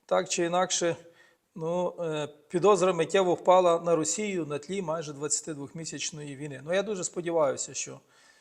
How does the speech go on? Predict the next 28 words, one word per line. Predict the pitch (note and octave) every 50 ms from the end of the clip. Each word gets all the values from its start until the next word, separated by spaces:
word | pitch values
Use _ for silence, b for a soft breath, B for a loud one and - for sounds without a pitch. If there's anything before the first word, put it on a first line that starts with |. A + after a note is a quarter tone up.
| b b _ _
все-таки | - - - F3+ E3+ - E3 C#3+ - - E3+ D#3+ D#3+ D#3+ D#3 D3 D3
сліди | - - - - E3+ F#3 F#3 D3 C3+ F3+ F#3+ F3+ D3 B2 - - - - b b b b b b b b _ -
не | D#3 E3 E3
приведуть | D#3 E3 E3 D#3 D3 D3+ D3+ D3 F#3 G3 F#3+ F#3+
на | D#3+ D3
вулицю | D3 D3 D#3 D#3 D3+ D3 - - D3 C#3
Банкову, | C3+ C#3+ C#3 B2+ - - D3 C3+
як | C3+ C3
вже | B2+ C3 C3+
багато | C3 C#3 C3+ D#3 D#3+ - D3+
хто | C3 - - D#3+
встиг | C#3+ - - - E3 D#3 C#3+ - - - _ _ C#4 A3+
заявити, | E3 C3 D3+ D3+ D3 C#3+ C#3 E3+ F3+ F3 - D#3+ C#3 - - _ _ _ _ _ _ _ _
причому | - D#3 C3+ - - D#3+ D#3 D3
деякі | D3 D#3 E3 E3 D#3 - - D#3 D3+
безапеляційно. | C#3+ C3+ D#3+ D3+ D3 D3+ D3+ - D3+ D3 D3 C#3 - A#2+ A2 A2+ B2 - _ _ _ B B B B B B B B B B _
Також | - A3+ A3+ G#3+ - G#3+ - - -
Associated | G3+ E3+ - F#3+ - - G3+ G3 F#3 F3 - -
Press | F#3+ F#3 F3 - -
пише | G3 F#3 - - E3
про | - - E3
те, | - E3+ E3+ E3
що, | - - E3+ D#3+ D#3 D#3 - D#3 D#3 D3+ D3+ D3
е, | C#3+
Європейський | D3 D#3 D#3 D#3 - F#3 F3 - - D3+
Союз | - - E3+ F3+ F3 - E3+
у |
понеділок, | - - F#3 D3+ D3+ D3 D#3+ E3+ E3+ D#3+ D#3 D#3